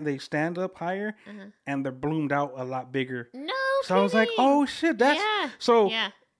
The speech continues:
Speaker 1: and now I'm,
Speaker 2: <laughs>
Speaker 1: I'm like, "Fuck, I wonder what I could do with the
Speaker 2: <laughs>
Speaker 1: outside."
Speaker 2: What can I do now?
Speaker 1: Yeah, like, what am I gonna
Speaker 2: No, and it's funny, eh, and that's exactly why I had mentioned earlier about don't be scared to cut the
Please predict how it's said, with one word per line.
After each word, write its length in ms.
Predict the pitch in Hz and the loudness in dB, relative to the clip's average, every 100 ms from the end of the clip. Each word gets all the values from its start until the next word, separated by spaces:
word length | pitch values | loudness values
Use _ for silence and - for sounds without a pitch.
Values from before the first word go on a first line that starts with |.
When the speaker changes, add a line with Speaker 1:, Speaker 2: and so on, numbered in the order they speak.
| _ _ _ - | _ _ _ -2
Speaker 1:
and 140 | 180 | 2
now 440 | 240 226 214 185 - - | 2 4 2 0 -6 0
I'm, 220 | 170 175 | 0 0
Speaker 2:
<laughs> 580 | 175 226 381 320 - - | -8 -8 -12 -12 -10 -4
Speaker 1:
I'm 100 | 160 | -4
like, 200 | 139 - | -4 -8
"Fuck, 160 | 156 | -8
I 40 | 131 | -2
wonder 200 | 160 156 | 0 2
what 120 | 151 | 0
I 60 | 143 | 0
could 140 | 143 | -2
do 120 | 139 135 | -6 -4
with 140 | 135 | -2
the 120 | 135 | 0
Speaker 2:
<laughs> 100 | 135 | 2
Speaker 1:
outside." 360 | 156 - 147 127 | 2 2 2 4
Speaker 2:
What 100 | 123 | 0
can 140 | - | 0
I 80 | 240 | 0
do 180 | 233 233 | 0 0
now? 380 | 247 240 240 180 | 2 2 2 4
Speaker 1:
Yeah, 300 | 180 202 180 | 4 6 6
like, 260 | 165 156 | 4 4
what 180 | 160 190 | 2 2
am 100 | 190 | 4
I 120 | 185 | 4
gonna 240 | 180 175 160 | 4 4 2
Speaker 2:
No, 260 | 359 330 | 0 -2
and 160 | 277 294 | -4 -6
it's 160 | 294 - | -8 -8
funny, 380 | 320 320 294 | -8 -8 -10
eh, 240 | 202 220 190 | -6 -6 -6
and 180 | - 262 | -6 -6
that's 180 | 277 285 | -8 -8
exactly 520 | 294 269 269 277 294 | -8 -4 -4 -4 -8
why 260 | 269 262 247 | -4 -2 -4
I 20 | |
had 180 | 240 220 | -4 -8
mentioned 440 | 226 226 247 240 247 | -8 -10 -10 -10 -6
earlier 460 | 220 233 233 214 208 | -8 -6 -4 -2 -2
about 460 | 202 202 190 - - _ | 0 2 2 0 -10 _
don't 160 | - 240 | -10 -8
be 120 | 269 | -8
scared 520 | 233 - 240 240 240 - - | -10 -6 -2 -2 -4 -10 -14
to 500 | 233 214 196 185 - - | -10 -6 -4 -4 -8 -12
cut 300 | 247 214 - | -6 -6 -6
the 720 | 196 190 208 196 185 180 180 | -12 -14 -12 -10 -8 -8 -10